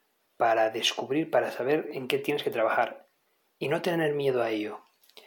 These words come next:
Leo en una, en un lugar que los jóvenes no, o sea, sí que desean, eh, casarse.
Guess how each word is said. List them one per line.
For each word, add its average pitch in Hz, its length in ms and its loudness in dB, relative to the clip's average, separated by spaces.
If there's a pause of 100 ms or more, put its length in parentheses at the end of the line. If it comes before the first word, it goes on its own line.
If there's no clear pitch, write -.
(400)
Leo 160 300 6
en 147 100 2
una, 135 800 2
en 131 200 -4
un 131 260 0
lugar 143 520 8 (200)
que 117 460 0 (280)
los - 220 0
jóvenes 156 720 0 (640)
no, 156 400 4
o - 80 -4
sea, 147 300 8
sí - 200 2
que 165 100 2
desean, 156 680 2
eh, 120 600 -4
casarse. - 580 6